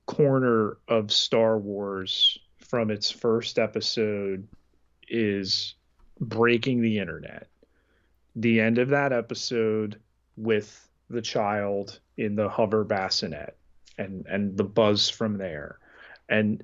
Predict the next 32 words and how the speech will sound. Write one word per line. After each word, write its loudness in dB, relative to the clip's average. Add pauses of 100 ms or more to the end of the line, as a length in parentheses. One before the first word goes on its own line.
(100)
ever 2
since, -4
it's -12
a -4
consistent 0
pattern -2
with -8 (160)
every 0
episode -2
drop -6
for -10
this 2 (460)
and -8
the -10
Book -2
of 2
Boba 4
Fett. -4 (400)
I -4
expect -4
no 0
different -2 (380)
from 0
Ahsoka, 0
when -4
we're -10
gonna -2
be -2
like, 4
"Oh 4
my 4
God, -2